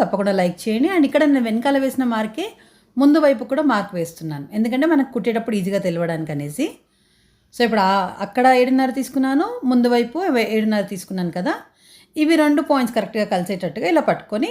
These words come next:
కుట్టు వేసుకోవాలి. ఇప్పుడు నెక్స్ట్ హ్యాండ్స్. హ్యాండ్స్ వచ్చేసి ఇక్కడ హ్యాండ్ రౌండ్ వచ్చేసి ఫోర్ పాయింట్ సిక్స్ అండి, అంటే తొమ్మిదిన్నర చేయి రౌండ్ మొత్తము, దాంట్లో హాఫ్ వచ్చేసి ఫోర్ పాయింట్ సిక్స్ కదా.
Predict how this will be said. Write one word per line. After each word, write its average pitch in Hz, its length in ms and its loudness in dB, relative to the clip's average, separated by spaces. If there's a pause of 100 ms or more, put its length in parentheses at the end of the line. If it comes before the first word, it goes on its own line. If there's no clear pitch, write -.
(320)
కుట్టు 240 180 0 (100)
వేసుకోవాలి. 143 480 -8 (840)
ఇప్పుడు 294 220 2
నెక్స్ట్ - 220 -6 (140)
హ్యాండ్స్. 226 340 2 (460)
హ్యాండ్స్ 302 280 2
వచ్చేసి 262 240 -2
ఇక్కడ 254 220 2
హ్యాండ్ 233 220 0
రౌండ్ 254 140 0
వచ్చేసి 240 300 -4
ఫోర్ 226 260 2
పాయింట్ 208 260 -2
సిక్స్ - 240 -10
అండి, 165 200 0 (800)
అంటే 220 200 -2
తొమ్మిదిన్నర 240 480 4 (140)
చేయి 196 160 -2
రౌండ్ 196 260 -2
మొత్తము, 185 300 -6 (100)
దాంట్లో 220 300 2
హాఫ్ 190 220 2
వచ్చేసి 220 260 -8
ఫోర్ 196 180 -4
పాయింట్ 190 220 -6
సిక్స్ - 180 -14
కదా. 196 200 -4